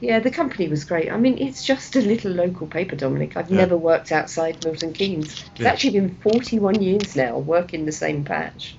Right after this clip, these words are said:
Speaker 2: Yeah.
Speaker 1: Um, I was encouraged to come back. It's fine. I still cannot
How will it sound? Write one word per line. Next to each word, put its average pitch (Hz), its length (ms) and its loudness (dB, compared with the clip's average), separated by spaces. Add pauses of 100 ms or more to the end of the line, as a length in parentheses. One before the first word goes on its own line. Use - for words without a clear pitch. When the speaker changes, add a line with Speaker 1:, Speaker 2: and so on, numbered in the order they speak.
(120)
Speaker 2:
Yeah. 131 120 -2 (360)
Speaker 1:
Um, 190 440 2 (480)
I 220 60 8
was 233 200 8
encouraged 180 480 0
to - 60 -20
come 165 180 -8
back. 160 440 -10 (280)
It's 185 260 -2
fine. 156 480 0 (140)
I 180 140 0
still 180 680 0
cannot 180 500 -2